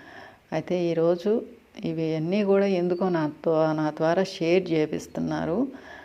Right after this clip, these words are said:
మన ఛానల్కి కనెక్ట్ అయిన మాస్టర్స్ కూడా చాలా తపనతో ఉన్నట్టుగా ఉన్నారు. మనం ఏదో చెయ్యాలి, మనం ఇంకా ఇది కాదు అని. అది, అదే కావాలి మనకి.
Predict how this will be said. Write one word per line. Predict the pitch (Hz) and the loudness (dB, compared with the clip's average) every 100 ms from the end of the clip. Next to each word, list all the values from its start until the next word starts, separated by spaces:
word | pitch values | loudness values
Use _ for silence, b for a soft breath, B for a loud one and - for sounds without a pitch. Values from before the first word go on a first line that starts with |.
| B _ - | B _ -6
మన | 156 165 185 | -2 0 0
ఛానల్కి | 196 185 185 196 202 196 | 0 2 2 2 0 -2
కనెక్ట్ | 185 170 175 - 185 | -2 -4 -6 -2 -2
అయిన | 185 | 0
మాస్టర్స్ | 175 170 175 - 175 - - - | 0 0 -2 -2 -4 -6 -18 -2
కూడా | 180 185 202 185 180 | 2 4 4 2 2
చాలా | 165 160 160 | 2 2 0
తపనతో | 156 151 180 185 190 190 | -2 0 2 2 4 4
ఉన్నట్టుగా | 175 170 170 - 175 175 | 4 0 -2 0 2 2
ఉన్నారు. | 156 151 156 156 151 156 247 254 B B - - | 2 -2 -4 -2 -2 -2 -4 -6 B B -12 -6
మనం | 156 | -2
ఏదో | 156 156 170 180 | 0 4 6 6
చెయ్యాలి, | 170 170 165 165 160 156 170 165 | 4 2 2 2 2 0 0 -2
మనం | 165 160 | -2 -6
ఇంకా | 160 156 151 185 175 170 | -8 -8 -4 2 6 6
ఇది | 160 151 151 | 6 4 2
కాదు | 156 165 175 170 170 | 6 6 6 6 4
అని. | 156 151 196 302 B B B B - _ - | 2 0 -2 -2 B B B B -20 _ -10
అది, | - 160 160 - | -4 -2 -2 -4
అదే | 196 190 202 | 2 4 4
కావాలి | 180 160 175 175 170 | 4 4 4 2 -2
మనకి. | 156 156 - | -8 -8 -12